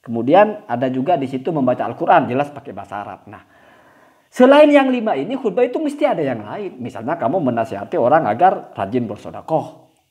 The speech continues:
Menasihati atau bercerita tentang fadilah bulan puasa. Bercerita tentang fadilah sholat. Kan bukan nasihat takwa. Ya. Nah, berarti itu na-, masuknya kepada tawabi, pengiring-pengiring dari,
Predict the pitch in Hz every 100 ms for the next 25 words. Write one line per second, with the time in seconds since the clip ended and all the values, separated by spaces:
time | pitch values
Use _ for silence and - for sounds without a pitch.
0 | _ _ _ _ _ _ _ _ - 127
1 | 120 113 110 107 107 214 139 180 156 139
2 | 127 117 160 139 156 156 131 113 113 160
3 | 120 117 110 101 110 170 165 117 113 101
4 | 117 117 110 139 135 156 147 113 117 151
5 | - 107 226 - 247 285 277 254 254 240
6 | 226 262 254 123 95 _ _ _ _ 92
7 | _ _ _ _ _ _ _ 98 92 -
8 | 110 110 107 - 226 - 190 143 131 131
9 | 135 196 208 120 123 160 135 131 151 139
10 | 135 127 - _ _ - 143 156 160 170
11 | 143 131 131 185 185 127 143 220 -